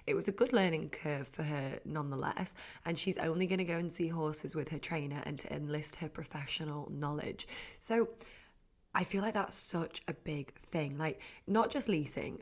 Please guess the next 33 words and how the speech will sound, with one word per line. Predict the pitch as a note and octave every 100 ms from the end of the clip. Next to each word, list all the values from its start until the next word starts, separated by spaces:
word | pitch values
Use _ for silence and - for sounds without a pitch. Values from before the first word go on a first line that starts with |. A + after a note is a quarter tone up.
| -
when | - E3
it | -
comes | F3 D#3
to | -
buying | D#3 D3+ D3
a | D3
horse, | D3 D3 C#3+ -
selling | - E3+ D#3 D3+ D3+
them, | D3 C#3+ - - - -
the | G3+
deception | A3+ G#3+ - A3+ - - D3 D3 - -
is | F3+ -
unbelievable. | F3 D#3+ D3+ D3+ D3+ - - - - _ _ _ - - - - - - - - - - _ -
I | G3+ A#3
went | A3+ F3+
to | -
try | - D#3
a | D3
horse, | D3 C#3+ C#3 - - -
um, | D#3+ D3 D3 D3+ D3 -
five | - - - D3 D3+
years | D#3 D#3+ D3+
ago, | E3+
maybe | D#3+ E3 D#3+
a |
little | D3+ -
bit | D#3
more, | D#3 D#3+ F#3+ - - - G#3
and | G#3
we |
turned | G#3 G#3+ G3+ G#3+
up | F3+ - -
and | E3+ E3